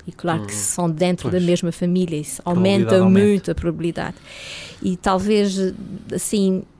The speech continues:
Speaker 1: não, não fugindo muito à verdade, talvez seja esse o grupo assim, o mais, o mais prevalente. As doenças, hum,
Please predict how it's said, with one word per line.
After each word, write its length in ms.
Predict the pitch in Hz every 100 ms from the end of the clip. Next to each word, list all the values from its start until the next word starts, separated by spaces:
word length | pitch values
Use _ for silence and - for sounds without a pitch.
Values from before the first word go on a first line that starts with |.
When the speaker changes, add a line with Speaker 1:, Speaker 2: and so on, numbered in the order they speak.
| - - -
Speaker 1:
não, 480 | 165 156 - 123 - - -
não 260 | 202 208
fugindo 380 | 190 196 220 196
muito 200 | 214 202
à 120 | 202 185
verdade, 720 | 170 170 202 214 190 190 190 -
talvez 520 | 185 180 180 180 -
seja 500 | - 185 175 175 165
esse 240 | 175 -
o 60 | 185
grupo 380 | 160 175 175 -
assim, 180 | - 180
o 60 |
mais, 340 | 160 156 - - - - - -
o 40 |
mais 160 | - 170
prevalente. 680 | - 175 175 170 - - 208
As 140 | 202
doenças, 640 | 208 220 220 233 214 - 220
hum, 500 | 208 208 208 202